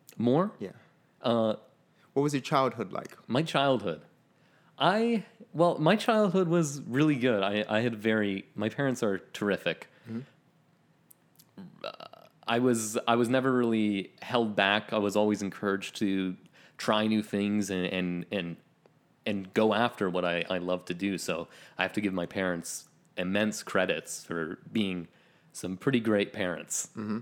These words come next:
Speaker 2: That's nice. I feel like parents are the core of how we grow up as humans, and without them, well, there would be no us, first off. But without them, I feel we wouldn't have any s-,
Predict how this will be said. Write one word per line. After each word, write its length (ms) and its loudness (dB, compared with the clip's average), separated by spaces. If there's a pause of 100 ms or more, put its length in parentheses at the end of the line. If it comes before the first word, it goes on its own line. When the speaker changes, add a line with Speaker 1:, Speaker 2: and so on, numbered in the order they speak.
(440)
Speaker 2:
That's 260 -10
nice. 340 -12 (220)
I 80 -4
feel 180 -2
like 160 0
parents 320 -4
are 80 -2
the 100 -8
core 500 -4
of 180 -10 (1200)
how 180 -4
we 80 -2
grow 160 -2
up 100 -6
as 100 -10
humans, 540 -6
and 200 -8
without 400 -2
them, 340 -6 (240)
well, 140 -2
there 100 -2
would 140 -2
be 80 -6
no 120 -8
us, 160 -10
first 260 -10
off. 120 -10 (120)
But 220 -8
without 360 0
them, 260 -2 (120)
I 100 -2
feel 140 0
we 120 0
wouldn't 200 -2
have 140 -4
any 100 -4
s-, 120 -10